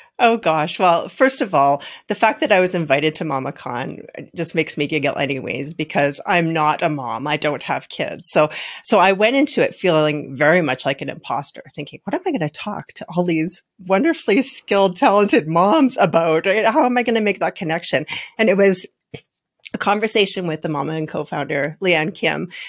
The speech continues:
I was just telling her about what was happening in my day-to-day life. And she says, "You have to tell that at MamaCon." So we did weave it in because my talk was about storytelling and the hero's journey,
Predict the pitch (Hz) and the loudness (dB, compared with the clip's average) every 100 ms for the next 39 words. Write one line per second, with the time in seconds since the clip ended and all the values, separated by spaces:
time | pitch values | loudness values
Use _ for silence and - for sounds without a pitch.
0 | - 202 240 - 226 208 156 147 - - | -4 0 0 0 -2 -2 -4 -4 -6 -8
1 | 165 165 - 165 160 147 147 156 151 147 | -6 -6 -6 -6 -6 -6 -6 -6 -6 -6
2 | 156 - 185 180 160 180 156 165 220 302 | -6 -2 -2 -2 -4 -2 0 4 8 8
3 | 285 208 - 185 - 170 170 160 - 156 | 8 2 -2 -4 2 4 6 4 2 -2
4 | 185 180 196 190 233 135 127 175 - - | 2 4 4 4 2 0 0 -2 -8 -10
5 | - - - 226 202 190 180 170 190 202 | -12 -12 0 4 6 6 4 2 0 2
6 | 233 247 269 233 226 - 151 151 175 202 | 2 2 0 2 2 2 2 2 0 -2
7 | 196 - 156 175 143 - 165 156 - 147 | -4 -2 -4 -2 -4 -2 -2 -2 -2 -4
8 | 156 - 135 - - - _ _ _ - | -4 -2 -2 -4 -8 -16 _ _ _ -10
9 | - - 151 139 - - 131 135 - 151 | -4 2 2 0 -4 -2 -2 -2 -6 -6
10 | 151 160 151 139 143 - 135 127 - - | -4 -2 0 0 -2 -6 -6 -6 -8 -12